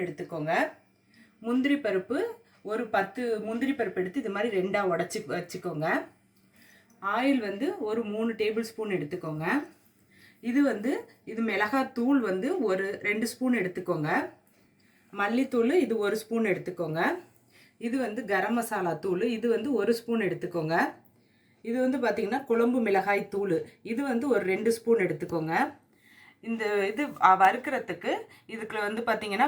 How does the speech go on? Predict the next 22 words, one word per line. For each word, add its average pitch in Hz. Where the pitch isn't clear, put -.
பிரியாணி 233
இலை 190
வந்து 220
ஒண்ணு 208
எடுத்து 208
இது 196
மாதிரி 208
கட் -
பண்ணிக்கோங்க. 175
பட்டை 190
ஒரு 185
நாலு 175
எடுத்துக்கோங்க. 180
கிராம்பு 233
வந்து 196
ஒரு, 226
அம், 196
ஆறு 226
எடுத்துக்கோங்க. 196
இது 269
வந்து 226
அன்னாசி 214